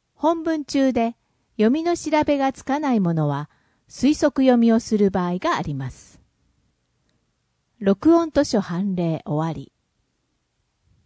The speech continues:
表紙の説明。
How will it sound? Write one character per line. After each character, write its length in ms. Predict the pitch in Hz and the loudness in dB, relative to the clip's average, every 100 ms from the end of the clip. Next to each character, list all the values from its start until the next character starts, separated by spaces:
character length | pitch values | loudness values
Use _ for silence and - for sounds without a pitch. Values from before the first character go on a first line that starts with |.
| _ _ _ _ _ _ _ _ _ _ _ _ _ - | _ _ _ _ _ _ _ _ _ _ _ _ _ 0
表 300 | 254 330 - | 4 4 2
紙 60 | 294 | -2
の 100 | 269 | 0
説 380 | 254 240 - 208 | 0 -4 -2 0
明。 300 | 190 165 | 2 0